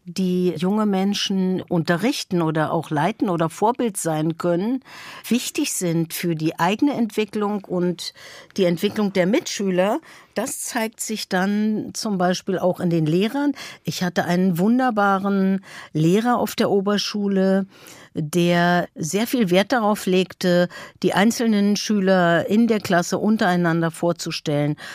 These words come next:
aus welcher Kultur sie kamen, welche Spitznamen sie haben. Das war eine sehr offene Atmosphäre, sodass ich in der Oberschule in dieser Klasse weder beneidet noch diskriminiert wurde. Das war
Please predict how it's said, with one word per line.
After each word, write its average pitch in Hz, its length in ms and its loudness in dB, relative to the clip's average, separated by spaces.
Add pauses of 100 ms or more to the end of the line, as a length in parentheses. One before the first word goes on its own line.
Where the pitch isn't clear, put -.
(120)
aus 170 220 -2
welcher 180 260 0
Kultur 220 520 0
sie 185 160 -4
kamen, 170 500 0
welche 175 240 0
Spitznamen 185 800 -2
sie 165 220 -2
haben. 165 540 0 (280)
Das - 240 -2
war 175 160 2
eine 190 260 2
sehr 226 680 2
offene 214 600 0
Atmosphäre, 196 840 0
sodass 180 540 0
ich 170 280 -2 (460)
in 175 120 2
der 170 180 2
Oberschule 214 640 0
in 165 140 2
dieser 165 300 0
Klasse 202 580 -2
weder 175 260 2
beneidet 156 960 0 (360)
noch 160 200 -2
diskriminiert 196 840 -2
wurde. 147 240 -2
Das 143 260 -8
war 147 280 -4